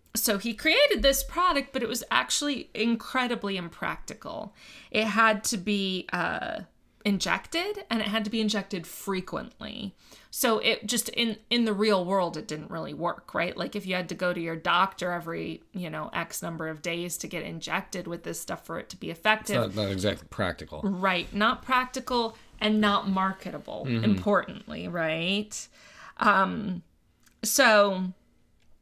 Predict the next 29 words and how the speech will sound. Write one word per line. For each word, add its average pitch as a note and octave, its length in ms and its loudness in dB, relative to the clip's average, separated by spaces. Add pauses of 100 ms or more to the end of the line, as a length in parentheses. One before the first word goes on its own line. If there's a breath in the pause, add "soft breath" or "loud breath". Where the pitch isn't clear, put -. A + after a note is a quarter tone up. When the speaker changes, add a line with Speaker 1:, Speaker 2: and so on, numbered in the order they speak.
(180)
Speaker 1:
over A3 220 4
the A#3+ 80 2
next C4 240 2
few F#4+ 160 -4
years, A#3+ 480 4
more G3 240 4
work A3+ 220 0
was D4 180 0
done F#3 400 4
on F#3+ 180 0
this F#3+ 180 -2
newly F#3 220 -2
synthesized F#3 840 0
estrogen F3+ 680 -2 (460 loud breath)
at G3+ 260 -2
Oxford, F#3 840 0 (120)
and G#3+ 180 4
that A3+ 200 2
eventually D#4 440 2
led A#3 300 2
to A#3 240 2
a G#3 40 6
new C#4 520 4
version F#3 720 0 (260)
of E3+ 400 0
this F#3 240 0
synthetic F3+ 800 -2
estrogen G3 460 -2
named F3 320 -6